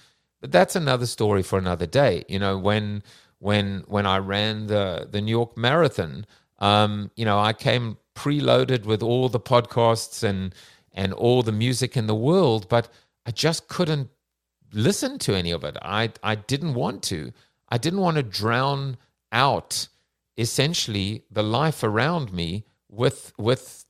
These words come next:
you know, stuff that I could be listening to, you know, at home. I wanted to hear the sounds of the, the crowd, the voices, the,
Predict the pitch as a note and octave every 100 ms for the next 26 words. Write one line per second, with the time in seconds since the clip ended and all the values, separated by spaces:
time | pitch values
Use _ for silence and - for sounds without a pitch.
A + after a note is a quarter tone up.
0 | _ _ _ A2+ G#2+ G#2+ - D3 - A#2+
1 | B2 - A#2 B2 A2+ - C3+ B2+ - C3+
2 | B2+ - _ _ - A#1 - D2 A#2+ B2+
3 | B2+ A#1 - - A2+ C#3 G#3+ A2 - -
4 | _ _ _ _ _ A#2 A2 A#2+ D3 D#3
5 | C#3+ C#3+ - C3+ C3 A2+ - C3+ C3 B2+
6 | A#2 G2+ F#2+ G2 - - - - C3 B2
7 | G#2 F2+ F2+ B2 C3+ A#2 - G2+ F#2 F2+
8 | F#2